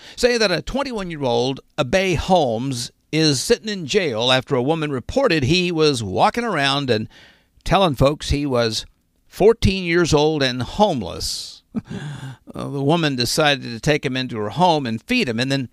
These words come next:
buy him some new clothes, even enrolled him at the Baldwin County High School virtual program. Police say he was never on the school's campus and had no interaction with the students.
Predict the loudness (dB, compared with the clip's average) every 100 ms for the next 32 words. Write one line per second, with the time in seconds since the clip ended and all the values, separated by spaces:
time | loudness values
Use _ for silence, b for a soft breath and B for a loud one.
0 | b b _ -4 -2 -2 -2 -2 -2 -4
1 | 0 2 2 0 -2 -2 -2 -2 -2 0
2 | 2 4 2 0 -2 -2 0 2 0 -2
3 | -2 0 0 -2 0 0 0 -4 -4 -2
4 | 0 -2 -2 -6 -2 0 0 -4 -8 -10
5 | -14 B B B B B B B _ -4
6 | -2 0 2 2 2 -2 -6 -8 -10 -2
7 | 2 2 2 0 0 -4 -4 -2 -2 -2
8 | -2 -2 -2 -2 -2 -4 0 -2 -2 -4
9 | -4 -2 0 0 0 -4 -6 -6 -2 -2
10 | -2 -4 -8